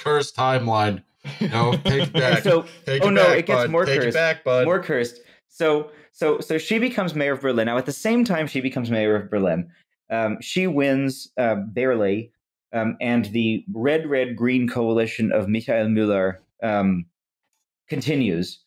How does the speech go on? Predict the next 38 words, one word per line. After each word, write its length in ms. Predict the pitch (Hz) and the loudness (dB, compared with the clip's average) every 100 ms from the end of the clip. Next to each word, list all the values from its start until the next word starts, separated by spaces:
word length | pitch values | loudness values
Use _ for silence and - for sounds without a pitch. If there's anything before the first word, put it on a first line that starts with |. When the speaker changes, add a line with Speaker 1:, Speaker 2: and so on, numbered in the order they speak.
| - | -8
Speaker 2:
under 240 | 123 127 | -2 -2
her 160 | 117 147 | 0 0
leadership, 520 | 135 127 123 123 117 - | 2 0 0 -2 -4 -4
unhappily. 600 | 165 139 143 135 95 95 | -2 -2 -2 -2 -2 -2
She 100 | 127 | -2
doesn't 160 | 139 | -2
want 120 | 135 113 | 0 0
to 40 | |
do 140 | 101 90 | 0 0
it, 100 | - - _ _ _ 104 | 0 -4 _ _ _ -4
uh, 80 | |
but 160 | 101 - | -4 -4
she's 100 | 107 | -6
sort 120 | 127 | -6
of 100 | 113 | -4
forced 280 | 123 120 117 | -4 -4 -2
into 200 | 104 98 | -4 -2
doing 260 | 104 101 92 | -2 0 -2
it, 160 | - - | -4 -2
uh, 80 | 107 | 0
mostly 380 | 98 139 139 120 | 2 0 0 -4
'cause 120 | 117 | -2
her 120 | 117 | 0
own 140 | 107 113 | 2 2
members 540 | 110 104 98 92 - _ _ - | 0 0 0 -4 -8 _ _ -4
don't 240 | 107 101 | -2 -2
want 300 | 92 95 - | -4 -4 -4
to. 200 | 113 95 _ _ _ _ _ | -6 -8 _ _ _ _ _
Like, 180 | 127 120 | -8 -4
Berlin 520 | 151 160 185 180 170 _ 151 | -2 0 0 -2 -6 _ -8
S 140 | 151 | -6
P 120 | 151 | -4
D 180 | 135 131 | 0 0
has 120 | 120 | 0
a 60 | 107 | -2
very 220 | 110 120 | 0 0
left-wing 580 | 113 117 120 123 104 92 | 0 0 -2 -2 0 0
base 480 | 101 120 175 - | 0 -2 -2 -6